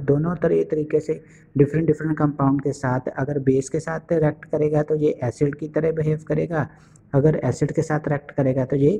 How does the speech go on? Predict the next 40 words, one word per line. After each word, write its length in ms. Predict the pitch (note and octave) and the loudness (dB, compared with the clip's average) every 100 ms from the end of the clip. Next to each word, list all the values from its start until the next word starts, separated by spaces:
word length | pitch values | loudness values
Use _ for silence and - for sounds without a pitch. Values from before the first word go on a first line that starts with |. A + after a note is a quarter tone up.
| - | 2
base 240 | C#3+ B2+ - | 4 4 2
की 80 | B2+ | -2
तरह 220 | A#2+ B2 | -2 -2
behave 260 | A#2+ A2+ - | -2 -2 -4
करेगा। 360 | G#2+ G#2+ G#2+ G#2+ - - - | -8 -8 -12 -14 -18 -8 2
तो 60 | |
इसे 200 | C#3 - | 4 4
कहते 320 | D3 C#3 C3+ D#3 | 4 4 4 6
हैं, 120 | D3+ | 6
इसकी 280 | D3+ F#3 G#3 | 4 2 2
amphoteric 680 | C#3 B2 C3+ C3 E3 - D3 | 0 0 -2 -2 -2 -6 -4
नेचर 300 | A#2 - A2 | 0 0 0
है, 160 | G#2+ - - - | -2 -12 -12 -2
ठीक 160 | D3+ | 2
है। 80 | F3 - - - _ _ _ _ _ _ _ _ _ _ - _ _ | 2 0 -8 -20 _ _ _ _ _ _ _ _ _ _ -20 _ _
तो 160 | F3 F3 | 8 10
redox 300 | D#3+ D#3 E3+ | 8 6 6
reaction 360 | D#3+ D#3+ E3+ | 4 4 0
हम 180 | E3 D#3 | 0 2
पहले 260 | D#3 C#3+ D3 | 2 4 4
ही 180 | D#3 D3+ | 4 4
जानते 360 | D3 C3+ C3+ | 4 4 2
हैं, 100 | C#3 | 0
इसकी 240 | C3 - C3+ | -2 -4 -4
कौन 220 | C3+ C3 | 0 -2
कौन 160 | C3 C3 | -2 -4
सी 140 | C#3 | -2
redox 360 | C3+ B2+ B2 B2+ | -2 -2 -2 -2
reaction 380 | A#2+ - C3+ C3 | -2 0 0 2
है। 100 | D#3+ - - _ _ _ | -2 -6 -20 _ _ _
तो 380 | D3 C3 B2+ B2+ | 4 4 4 2
देखो, 320 | C3 B2 C#3+ C#3 | 0 2 4 6
redox 360 | C3+ C#3+ - | 6 4 2
reaction 360 | C#3+ C3 D3+ D3+ D3+ - _ | 0 0 0 0 -2 -10 _
का 100 | D3+ | 0
मतलब 300 | C#3+ C3+ C#3+ | 2 0 0
क्या 160 | - C#3+ | 2 2
है, 160 | D#3 G#3+ - - _ _ _ _ _ _ | 2 -2 -10 -20 _ _ _ _ _ _
यहाँ 260 | D3 C#3 C#3+ | 2 4 6
देखो, 320 | C#3 C#3+ D#3 | 4 2 0